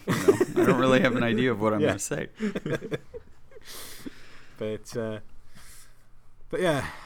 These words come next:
Speaker 2: that's it. Um, have we got any more points on actually long-term projects or anything before we go on to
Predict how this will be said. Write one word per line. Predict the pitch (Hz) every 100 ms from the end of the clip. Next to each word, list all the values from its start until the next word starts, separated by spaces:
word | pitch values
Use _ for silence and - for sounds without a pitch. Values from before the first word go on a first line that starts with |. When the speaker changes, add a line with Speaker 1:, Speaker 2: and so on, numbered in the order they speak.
| - 143
Speaker 2:
that's | 123 - - - - 120
it. | 117 - - - -
Um, | 143 135 131 - - - _ - - -
have | 147 147
we | 156
got | 147
any | 147
more | 143 131
points | 139 127 -
on | 131 123 123 120 - - - - - - - - - -
actually | 117 - - 117 113 107 107 -
long-term | 120 113 110 120
projects | 110 107 117 -
or | 117
anything | 110 120 - - - - - - - - _ _ - - - -
before | 104 110
we |
go | 107
on | 110
to | - 107